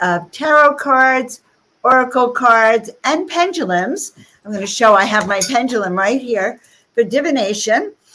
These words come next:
And he also taps into his connection with spirit. He uses all of his clairsentience and his empathy to provide answers, clarity, and peace of mind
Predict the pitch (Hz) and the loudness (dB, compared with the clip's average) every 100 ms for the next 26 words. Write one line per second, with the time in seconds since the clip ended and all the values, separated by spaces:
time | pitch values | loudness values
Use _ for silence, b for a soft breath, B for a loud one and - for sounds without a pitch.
0 | B B _ 240 269 262 240 202 220 226 | B B _ 0 2 2 0 0 -2 -2
1 | 254 240 226 220 220 233 214 214 202 - | -8 -8 -6 -6 -6 -12 -8 -8 -8 -12
2 | 202 196 - 185 180 - 262 254 494 _ | -12 -12 -12 -10 -10 -2 -2 0 -4 _
3 | _ _ _ 220 220 208 208 196 220 233 | _ _ _ -6 -6 -4 -6 0 2 2
4 | 220 220 196 - 208 196 190 247 247 254 | 0 -6 -8 -6 -2 -2 -2 -6 -6 -8
5 | 240 233 220 196 185 185 208 214 208 220 | -8 -8 -10 -10 -10 -8 -8 -8 -8 -2
6 | 214 208 _ _ _ _ _ - 220 208 | -2 -2 _ _ _ _ _ -8 -6 -6
7 | 208 185 185 175 175 175 - _ 202 247 | -6 -8 -4 -4 -4 -6 -12 _ -8 -8
8 | 254 247 233 - 202 190 190 190 - 277 | -8 -10 -10 -6 -4 -2 -4 -6 -6 -6
9 | 269 247 240 277 - 185 165 165 | -6 -12 -12 -14 -10 -8 -6 -8